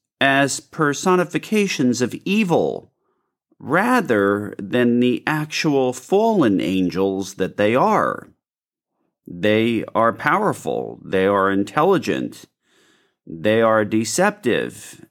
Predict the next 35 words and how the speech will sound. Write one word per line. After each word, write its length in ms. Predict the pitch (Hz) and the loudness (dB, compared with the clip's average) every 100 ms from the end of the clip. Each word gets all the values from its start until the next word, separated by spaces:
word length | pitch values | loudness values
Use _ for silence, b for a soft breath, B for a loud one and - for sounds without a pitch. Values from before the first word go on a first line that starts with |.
| _ | _
and 340 | 110 120 120 117 | 0 2 4 4
they 300 | 120 120 123 - | 4 2 0 0
are 400 | 120 120 120 - | 2 2 0 -6
sheer 720 | - - 180 160 117 117 127 - | -10 -6 0 2 2 -2 -6 -6
evil. 680 | 131 143 117 92 57 - _ _ _ _ _ _ _ _ _ _ _ _ _ _ _ - | 0 0 2 0 -2 -8 _ _ _ _ _ _ _ _ _ _ _ _ _ _ _ -2
When 180 | 131 139 | 2 4
we 140 | 143 | 2
look 260 | 156 185 175 | 2 0 2
at 80 | |
all 180 | 139 135 | 2 2
the 140 | 127 117 | 2 -2
evil 540 | 139 165 135 120 110 | 0 0 0 -2 -2
that 280 | 104 110 107 | -2 -2 -2
is 180 | - 104 | -8 -6
around 460 | 107 113 135 156 120 | -4 0 2 2 2
us 220 | 107 - | 0 0
in 100 | 104 | -2
the 80 | 101 | 0
world 340 | 110 170 156 | 0 0 0
today, 640 | - 95 92 90 90 95 - - | -4 -2 0 0 -2 -4 -8 -14
well, 360 | - 71 107 - | -12 -4 -4 -4
we 160 | - 151 | -2 0
can 160 | 175 | 0
be 140 | 147 127 | 0 -2
sure 560 | - 190 160 101 98 | 0 0 2 2 0
that 400 | 92 104 101 - b b b b b b b b b b _ _ _ | 2 0 0 -4 b b b b b b b b b b _ _ _
these 300 | - 139 131 | -4 0 0
evil 300 | 147 185 160 | 0 -2 -2
creatures 560 | 131 196 202 156 127 113 | -2 0 0 0 -2 0
have 100 | 123 | -2
had 180 | 127 117 | -2 -4
a 60 | |
hand 420 | 120 131 170 156 131 | -2 2 2 4 4
in 140 | 165 | 4
it 260 | 113 95 | 2 0